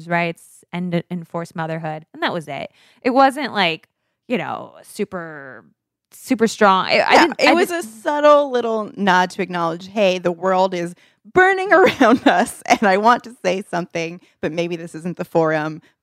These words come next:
Speaker 2: but I still feel weird not saying anything. It's the
Speaker 1: Exactly.
Speaker 2: constant modern day social media struggle that I also <laughs> identify with.
Speaker 1: Yes,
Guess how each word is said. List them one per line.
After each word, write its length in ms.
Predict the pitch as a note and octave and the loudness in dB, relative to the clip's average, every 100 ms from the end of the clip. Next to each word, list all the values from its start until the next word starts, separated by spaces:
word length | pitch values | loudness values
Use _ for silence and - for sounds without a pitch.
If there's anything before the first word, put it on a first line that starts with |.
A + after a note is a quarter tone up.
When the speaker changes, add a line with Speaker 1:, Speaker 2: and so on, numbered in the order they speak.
| - | 0
Speaker 2:
but 280 | C#3+ C#3+ - _ _ - | 0 -2 -10 _ _ -14
I 120 | E3 | -14
still 400 | _ _ D#3+ E3 | _ _ -2 -2
feel 440 | - D#3 D3 D3+ | -6 -4 -2 -4
weird 300 | - C#3+ C#3+ | -6 -8 -10
not 340 | D3 - - - _ _ | -8 -6 -8 -10 _ _
saying 340 | - G#2 - | -8 -6 -10
anything. 280 | - - C#3+ | -12 -10 -4
It's 160 | E3+ - | -4 -6
the 180 | - G3+ | 0 0
Speaker 1:
Exactly. 460 | G#3 G#3 C#4+ D4 F3+ | 2 4 4 4 -2
Speaker 2:
constant 240 | D4 A3 | -8 -4
modern 360 | G3+ G3 F#3+ G3+ | -2 -2 -2 -4
day 340 | E3 E3+ E3 | -6 -6 -8
social 320 | - D#3 - | -10 -14 -12
media 220 | D#3 C3 | -16 -14
struggle 440 | D#3+ - C#3 D3+ E3+ | -16 -12 -10 -10 -10
that 140 | - | -8
I 100 | - | -8
also 320 | - - - F#3+ | -8 -10 -4 -2
<laughs> 100 | - | -2
identify 460 | - - - - | -8 -18 -10 -10
with. 180 | G1+ - _ | -10 -18 _
Speaker 1:
Yes, 300 | B3 - | -4 -4